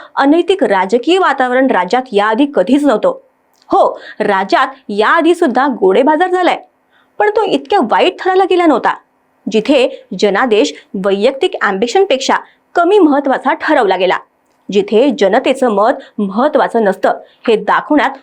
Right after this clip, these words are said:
उद्धव ठाकरेंनी धन्यता मानली. त्यांचा कित्ता इतरही गिरवणार ना, म्हणजे असं की नैतिकतेला मर्यादा असतील,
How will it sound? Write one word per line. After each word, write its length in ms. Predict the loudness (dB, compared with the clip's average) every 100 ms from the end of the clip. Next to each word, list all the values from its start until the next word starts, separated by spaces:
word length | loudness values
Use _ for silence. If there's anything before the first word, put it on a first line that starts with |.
| -4
उद्धव 320 | -4 0 -2
ठाकरेंनी 500 | -2 -4 -2 0 0
धन्यता 400 | 0 0 -2 0
मानली. 300 | -2 -4 -4 -8 _ _ _ _ -2
त्यांचा 300 | 0 2 0
कित्ता 420 | -2 -4 -2 -2
इतरही 440 | 0 0 2 2
गिरवणार 420 | 2 4 4 2 0
ना, 180 | 0 -2 _ _ _ _ _ -4
म्हणजे 240 | 0 0 0
असं 300 | 0 0 0 -4 -8 0
की 80 |
नैतिकतेला 680 | 2 4 2 -2 0 0 2
मर्यादा 460 | 2 4 2 2 0
असतील, 340 | 0 -2